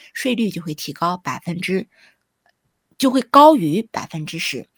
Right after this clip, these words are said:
在今年三月份啊，欧盟委员会说他们已经认为发现了充足的证据证明，从中国进口的电动车呢，的确是获得了政府的补贴。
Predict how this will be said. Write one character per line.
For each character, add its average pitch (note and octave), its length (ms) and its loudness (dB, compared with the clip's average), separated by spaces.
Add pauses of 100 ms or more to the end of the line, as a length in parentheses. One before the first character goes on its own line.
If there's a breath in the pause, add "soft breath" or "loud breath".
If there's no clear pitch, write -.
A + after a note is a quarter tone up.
(340 loud breath)
在 C#4 140 6
今 C4+ 160 -2
年 A#3 140 2
三 A#3 200 0
月 G#3 120 2
份 F#3+ 200 -2
啊， D3 200 -4 (180 loud breath)
欧 A#3+ 140 2
盟 F3+ 180 0
委 F3 100 -4
员 D3+ 160 -6
会 F#3+ 320 -6 (160 soft breath)
说 G3+ 200 -4
他 A3 160 -6
们 G#3 140 -2
已 D#3+ 80 -6
经 D#3 280 -8
认 G3+ 200 -2
为 D#3+ 280 -6
发 G#3 160 -4
现 G#3+ 180 -6
了 F3 120 -6
充 D4 400 -6
足 F3+ 240 -12
的 E3+ 140 -6
证 G3 240 -2
据 D#3+ 140 -4
证 G3 220 -4
明， C#3 220 -8 (420 loud breath)
从 G3 360 -2
中 C#4+ 220 0
国 E3 200 0
进 G#3 220 -4
口 E3+ 120 -4
的 C#3 140 -8
电 G3+ 240 -4
动 F#3+ 180 -4
车 G3 160 -6
呢， E3 140 -6
的 D#3+ 240 -8
确 C4 200 -2
是 D#3+ 160 -2
获 G3 240 0
得 D3+ 160 -6
了 D3+ 120 -4
政 F3+ 220 -4
府 - 160 -12
的 B2+ 120 -10
补 - 200 -14
贴。 - 340 -6